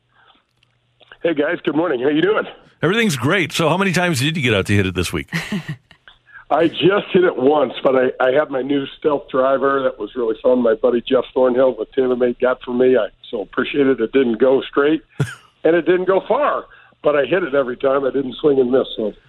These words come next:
Speaker 1: it's all good.
Speaker 2: How are you at diagnosing a problem? Like, when you aren't hitting your driver well,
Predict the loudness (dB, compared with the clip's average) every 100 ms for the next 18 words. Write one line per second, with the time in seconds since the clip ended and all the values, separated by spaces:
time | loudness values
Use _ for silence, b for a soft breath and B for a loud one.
0 | -18 -4 0 0 2 -2 -2 -2 0 0
1 | 0 0 0 0 0 -4 -2 0 2 0
2 | -2 -2 0 0 0 0 0 0 -2 -2
3 | -2 -2 -4 -2 -2 0 0 -2 -2 -2
4 | -2 0 -2 -2 -2 -2 0 -2 0 0
5 | 0 0 -2 -2 -2 -2 -2 -4 -10